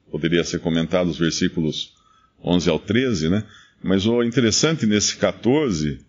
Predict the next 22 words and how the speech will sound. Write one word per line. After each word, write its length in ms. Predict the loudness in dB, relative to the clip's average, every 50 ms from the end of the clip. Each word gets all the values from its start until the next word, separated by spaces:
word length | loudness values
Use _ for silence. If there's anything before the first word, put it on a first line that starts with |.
| _ _ _ -4
é 100 | -2 -2
que 160 | 0 0 0
ele 180 | 2 2 2 2
vai, 220 | 2 0 0 0
vai 160 | 0 2 2
orar 340 | 2 4 4 4 2 2 0
agora 480 | 2 2 4 4 4 2 2 0 -2 -4 -8 _ _ -20 -20 _
e 460 | -6 -2 0 2 2 0 0 0 0
ele 180 | 0 2 2 2
vai, 360 | 2 2 2 2 2 0 0
ele 420 | 0 -2 0 0 0 0 0 0 0
se 160 | -2 -4 -2
coloca 640 | 0 2 2 4 4 2 2 0 -2 -2 -2 -2 0
numa, 800 | 0 0 0 0 0 0 0 0 0 0 0 0 -2 -4 -6 -10 _ _ _ _ _ -4
numa 260 | 0 0 2 0 0 -2 -10 _ _ _ _ _ _ _
posição 640 | -2 0 0 0 0 0 0 0 0 0 0 0 0
de, 260 | 0 2 2 0 0
de 140 | -2 -2 -2
submissão 720 | 0 0 0 0 2 0 0 0 -2 -2 -2 -2 -2 -2 -2 -4 -6 -10 -14 -18 -20 -20 _ _ _ _ _ -4
pra 120 | -4 -2
fazer 420 | 0 2 2 2 4 4 2 2 0
isso. 280 | -2 -4 -6 -6 -8